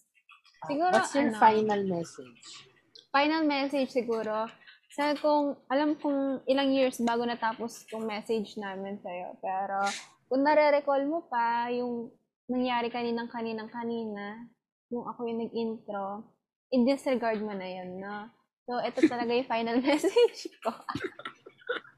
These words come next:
Speaker 1: Okay.
Speaker 2: So, yung final message ko talaga is, you know naman na I'm not good at words and kapag hindi rin ako masyado nabibigay ng gift, even though parang yung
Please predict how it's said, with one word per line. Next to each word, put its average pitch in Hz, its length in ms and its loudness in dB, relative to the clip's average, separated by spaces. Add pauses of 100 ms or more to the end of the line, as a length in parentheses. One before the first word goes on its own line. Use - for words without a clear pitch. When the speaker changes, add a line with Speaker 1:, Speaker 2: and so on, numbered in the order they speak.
(800)
Speaker 1:
Okay. 180 460 0
Speaker 2:
So, 294 100 -4
yung 320 180 0
final 359 300 2
message 294 420 -2
ko 285 140 -6
talaga 233 460 0
is, 202 320 -8 (680)
you 277 140 0
know 311 160 0
naman 247 480 -2
na 240 100 -4
I'm 240 200 -4
not 233 200 -4
good 214 280 -2
at 220 200 -4
words 202 560 -6 (160)
and 208 480 -10 (320)
kapag 240 380 -8
hindi 247 220 0
rin 247 140 -4
ako 226 220 -4
masyado 233 220 -6
nabibigay 208 500 -4
ng 196 240 -10
gift, 202 320 -4
even 208 420 -4
though 190 360 -6 (1080)
parang 226 340 0
yung 233 180 -4